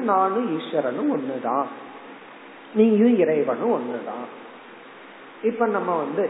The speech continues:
அகம் பிரம்மாஸ்மிய பின்னாடி பார்ப்போம், ஏன்னா ஆசிரியரே அந்த வாக்கியத்தை எடுத்துட்டு விளக்க போற. இப்ப தத்துவமசிங்கிற வாக்கியத்தை ஆ-, ஆரம்பிக்கிறார். தத்துவமசிங்கிற வாக்கியம் விளக்கப்பட ஆரம்பிக்கின்றதுன்னு ஆரம்பமாகுது.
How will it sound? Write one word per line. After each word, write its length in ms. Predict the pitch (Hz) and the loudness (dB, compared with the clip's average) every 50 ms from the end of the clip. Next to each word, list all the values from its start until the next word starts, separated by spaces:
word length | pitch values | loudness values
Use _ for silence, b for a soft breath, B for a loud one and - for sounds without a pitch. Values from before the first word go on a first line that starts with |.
| - - - | -4 -6 -2
அகம் 320 | - 175 170 208 240 240 233 | -2 0 2 2 2 2 2
பிரம்மாஸ்மிய 600 | 214 202 185 180 180 180 - - 175 170 175 196 | 2 2 2 2 2 0 0 -2 -2 -2 -2 -2
பின்னாடி 400 | - 170 165 165 160 151 147 147 143 | -2 -2 -2 0 2 2 2 2 2
பார்ப்போம், 460 | - 131 127 123 - - 170 196 - - | 2 2 0 0 0 0 -2 0 0 0
ஏன்னா 180 | 170 160 180 170 | 0 2 2 2
ஆசிரியரே 520 | 147 156 170 160 175 165 165 156 156 175 | 2 0 -2 -2 -4 -2 0 2 2 2
அந்த 180 | 175 160 151 143 | 2 2 0 0
வாக்கியத்தை 480 | 131 135 151 160 156 - 180 160 - 160 | 2 2 2 0 0 -2 -4 -2 -2 -2
எடுத்துட்டு 320 | 139 131 - 156 147 208 | -2 -2 -4 -6 -4 -2
விளக்க 260 | 170 143 147 156 - 160 | 0 2 2 0 0 -2
போற. 320 | - - 131 135 139 - - - - - - - - - - - - - - - - - | -2 0 2 2 2 2 0 -2 -10 -16 -18 -18 -18 -18 -18 -18 -20 -20 -20 -20 -2 2
இப்ப 240 | 208 214 214 214 214 | 2 4 4 2 2
தத்துவமசிங்கிற 1000 | - 190 180 180 - - 226 220 220 202 180 175 - - 160 170 180 180 175 160 147 | 4 2 2 2 2 4 6 6 6 4 2 -2 -2 -2 -2 -2 2 2 4 4 4
வாக்கியத்தை 560 | 143 147 160 - - 160 139 120 - 196 220 240 - - - - - - - - | 4 2 2 0 0 -2 -2 0 0 -2 -4 -4 -6 -12 -16 -18 -18 -12 -4 0
ஆ-, 180 | 127 135 139 135 - | 0 0 0 2 2
ஆரம்பிக்கிறார். 560 | 139 156 175 170 165 165 - - 151 131 117 | 2 2 2 2 0 -2 0 2 2 2 2
தத்துவமசிங்கிற 800 | - 147 147 - - 185 180 160 156 147 - - 151 151 147 143 135 | 0 -2 -2 2 2 2 2 2 0 -2 -4 -2 -2 0 0 2 2
வாக்கியம் 520 | 127 131 127 131 - - 143 175 240 262 - - - - - - - - - - - - | 2 2 0 0 -2 -2 -2 -2 -2 -2 -4 -8 -12 -14 -16 -16 -18 -18 -20 -20 -8 -2
விளக்கப்பட 640 | 151 156 151 151 147 156 160 185 - - 156 135 135 170 175 | 0 2 2 2 0 -2 -2 -2 -2 0 0 0 2 2 4
ஆரம்பிக்கின்றதுன்னு 880 | 139 135 135 135 131 131 123 - - 131 120 127 123 110 127 185 233 147 | 4 4 2 2 0 -2 -2 -2 -2 -2 0 0 0 0 0 2 2 2
ஆரம்பமாகுது. 760 | 139 131 131 123 120 131 123 - 127 120 110 113 117 - | 2 0 0 -2 -2 -4 -4 -4 -6 -6 -4 -6 -6 -8